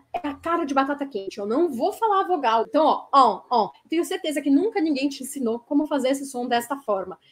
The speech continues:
Mas é, esta é a forma correta de fazer esse som em francês. Não é an, em que eu não abro a boca, o A com tio em português, é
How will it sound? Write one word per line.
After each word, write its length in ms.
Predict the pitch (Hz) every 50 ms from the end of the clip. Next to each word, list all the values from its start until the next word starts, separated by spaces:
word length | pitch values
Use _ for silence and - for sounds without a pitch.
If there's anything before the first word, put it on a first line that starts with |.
| _ _ _ -
Mas 220 | 226 254 240 262
é, 180 | 285 277 277 - -
esta 320 | - 294 349 440 - - 440
é 140 | 427 359
a 60 | 330 311
forma 320 | - 302 285 285 294 277
correta 480 | - 339 339 269 226 247 269 277 277 285
de 80 | 285 -
fazer 180 | 277 240 247
esse 140 | 247 254 269
som 180 | 269 - 226 226
em 80 | 240
francês. 560 | - 262 262 269 269 - 220 175 175 - - _ _ _ _ -
Não 140 | 226 233 240
é 140 | 240 220 - - -
an, 500 | - 262 254 254 254 254 262 277 330 453 - - _
em 140 | - 226 226
que 80 | 220 254
eu 80 | 226
não 220 | 214 220 240 247 240
abro 260 | 233 254 277 294 320
a 20 |
boca, 460 | 269 233 240 226 214 214 - 247 269 -
o 120 | 196 190
A 60 | 196 196
com 180 | - 226 220
tio 200 | 214 - - 220
em 60 | 214
português, 640 | 208 226 214 - - 220 196 190 190 220 - - - -
é 160 | 214 208